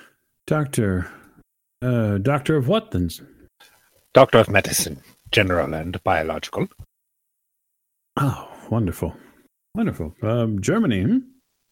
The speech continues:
Speaker 2: Hmm, indeed. Born and raised.
Speaker 1: Oh, good. Good, good, good.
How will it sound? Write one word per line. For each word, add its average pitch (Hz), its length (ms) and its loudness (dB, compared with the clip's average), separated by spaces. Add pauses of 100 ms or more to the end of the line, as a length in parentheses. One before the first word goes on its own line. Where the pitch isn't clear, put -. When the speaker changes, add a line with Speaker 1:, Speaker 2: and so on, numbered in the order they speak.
(560)
Speaker 2:
Hmm, 107 180 4 (160)
indeed. 95 500 0 (1160)
Born 101 220 2
and 110 160 2
raised. 143 440 4 (1160)
Speaker 1:
Oh, 87 240 -2
good. 92 260 0 (1500)
Good, 131 320 0
good, 98 320 0
good. 82 260 -4